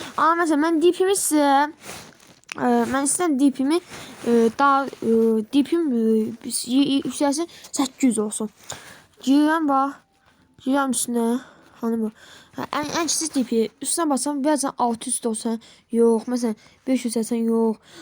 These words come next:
Amma yavaş-yavaş basın ki, bir dənə sıfır yaz, oxu bastı, ata getdi. Baxın. Gördünüz nə tək kütürdü.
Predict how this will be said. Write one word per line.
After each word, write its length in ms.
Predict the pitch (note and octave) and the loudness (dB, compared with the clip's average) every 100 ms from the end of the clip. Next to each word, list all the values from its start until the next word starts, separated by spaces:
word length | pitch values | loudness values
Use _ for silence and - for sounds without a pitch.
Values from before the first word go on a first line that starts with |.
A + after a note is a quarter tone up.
| C4 | -6
Amma 180 | C4+ F4 | 0 2
yavaş-yavaş 600 | D4+ D4+ D4+ D4+ C#4 - | 4 4 2 0 -2 0
basın 280 | B3+ C4 C4 | -4 -2 -4
ki, 80 | F4+ - - - | -6 -8 -20 -8
bir 100 | A4 | -2
dənə 160 | A4+ F4 | 0 0
sıfır 320 | - C#4 C#4 D4+ | -2 0 4 4
yaz, 180 | D4 - | 4 0
oxu 240 | F#4 - | -2 0
bastı, 260 | F#4 D4+ - | 0 0 -2
ata 140 | D#4+ | -2
getdi. 360 | A#3+ A3+ - A3+ - - - | -2 -2 -6 -8 -8 -18 -2
Baxın. 220 | D4+ F4 - _ _ _ _ _ _ _ _ _ _ _ _ _ _ _ _ _ _ _ _ _ _ _ _ _ _ _ _ - | 0 0 -2 _ _ _ _ _ _ _ _ _ _ _ _ _ _ _ _ _ _ _ _ _ _ _ _ _ _ _ _ 0
Gördünüz 300 | E4 F#4+ G#4 | 2 4 2
nə 80 | E4+ | 0
tək 160 | B3+ A3+ | 0 -4
kütürdü. 460 | - A#3 A3 A3 | -4 -4 0 -2